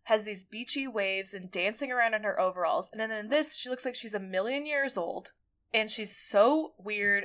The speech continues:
and unlikable. I saw, I was reading a review, I think it was even, like, maybe the Vulture review, I was reading that because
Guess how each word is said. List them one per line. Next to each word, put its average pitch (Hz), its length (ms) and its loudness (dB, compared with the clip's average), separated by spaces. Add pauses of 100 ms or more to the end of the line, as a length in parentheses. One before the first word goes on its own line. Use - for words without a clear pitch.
and 185 200 -2 (140)
unlikable. 180 840 0 (600)
I 214 80 6
saw, 262 200 2
I 247 160 6
was 254 160 -2
reading 320 320 2
a 302 100 6
review, 202 760 -2 (300)
I 226 60 2
think 294 180 2
it 494 80 2
was 285 180 4
even, 208 260 0
like, 165 300 0 (520)
maybe 226 300 2
the 240 120 2
Vulture 180 440 -2
review, 208 400 -4
I 185 100 6
was 175 160 -2
reading 170 260 -8
that 190 200 -2
because 175 460 -8